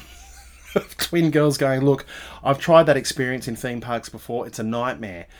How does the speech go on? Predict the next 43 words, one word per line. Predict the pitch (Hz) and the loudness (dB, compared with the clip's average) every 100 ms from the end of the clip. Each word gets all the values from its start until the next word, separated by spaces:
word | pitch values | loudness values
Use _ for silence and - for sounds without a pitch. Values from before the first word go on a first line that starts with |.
| - - - | -20 -20 -12
So | - 117 | -6 -6
we're | 120 | -4
not | 127 | -4
gonna | 127 113 | -4 -6
do | 110 110 | -4 -4
it." | 92 | -4
And | 107 | -8
I | |
was | 113 | -6
like, | 151 | -6
"Okay, | 214 233 120 117 | -6 -6 -6 -4
fair | 143 131 | -2 -2
enough." | 107 98 | -4 -8
But | 131 | -2
everyone | 139 117 | 0 0
else | 110 104 101 | -2 -4 -8
is | 92 | -12
coming, | 95 90 95 | -10 -8 -10
so | - - | -6 -4
it's | 107 | -4
gonna | - 120 | -6 -6
be, | 113 110 107 104 | -6 -6 -6 -6
uh, | 101 92 | -6 -2
I | 151 | 4
hope | 208 - | 4 4
it's | - | -2
gonna | 107 | -8
be | 87 | -8
fun. | - 98 139 180 _ - | -8 -6 -6 -8 _ -10
I'm | 135 | -4
gonna | 139 135 | -2 -2
bring | 123 | -2
an | 120 | -2
ice | 120 - | -2 -2
cream | 117 104 | -6 -6
cake, | 98 85 82 - _ | -8 -10 -12 -20 _
like | 113 117 | -8 -4
a, | 131 151 | -2 -2
a | 135 | -2
proper | - 185 175 180 165 - - - - | -2 2 4 6 4 2 -12 -20 0
one | 151 175 | 2 2
from | 156 139 | 2 0
Coles. | 120 107 85 82 - | 0 0 0 -4 -12